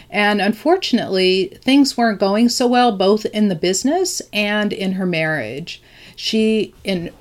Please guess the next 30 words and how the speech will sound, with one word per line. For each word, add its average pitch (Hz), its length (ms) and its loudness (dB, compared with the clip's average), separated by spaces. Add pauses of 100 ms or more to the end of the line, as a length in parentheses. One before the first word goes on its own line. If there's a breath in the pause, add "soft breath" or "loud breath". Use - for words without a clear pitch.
(160)
and, 180 560 -2
uh, 175 200 -2
she 185 220 -6
was 226 220 0
in 294 160 4
the 226 100 4
midst 247 480 2
of 185 140 -2
a 185 80 0
divorce. 165 760 -6 (500 loud breath)
And 202 140 -4
her, 214 140 -2
her, 208 260 4 (240)
the 196 160 -2
problem 277 500 2
is 160 220 -4
that 190 140 -2
her 185 120 0
estranged 233 640 0
husband 233 520 -2
had 180 180 -6
gotten 180 260 -4
fat 202 420 2
and 190 140 -6
lazy, 175 640 -4 (480 loud breath)
meaning 220 520 4
he 196 280 2
had 185 180 2
stopped 208 540 0
working 196 800 -2